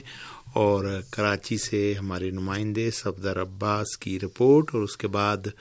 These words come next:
نعت رسول مقبول صلی اللہ علیہ وآلہ وسلم سماعت فرمائی۔ اور سامعین، اب وقت ہو چلا ہے آپ کے پسندیدہ اور محبوب پروگرام بزم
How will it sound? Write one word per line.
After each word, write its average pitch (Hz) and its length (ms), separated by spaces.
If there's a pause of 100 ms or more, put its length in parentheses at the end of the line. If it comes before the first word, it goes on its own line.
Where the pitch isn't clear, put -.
(520)
نعت 113 280
رسول 98 420
مقبول 107 580
صلی 95 320
اللہ 101 360 (140)
علیہ 95 260
وآلہ 92 460
وسلم 127 640 (600)
سماعت 92 400 (120)
فرمائی۔ 98 400 (880)
اور 170 100
سامعین، 170 520 (500)
اب 127 140 (280)
وقت 107 360
ہو 110 80
چلا 113 380
ہے 117 420
آپ 107 320
کے 104 240
پسندیدہ 104 1000 (100)
اور 95 520
محبوب 98 460
پروگرام 110 560 (640)
بزم 107 440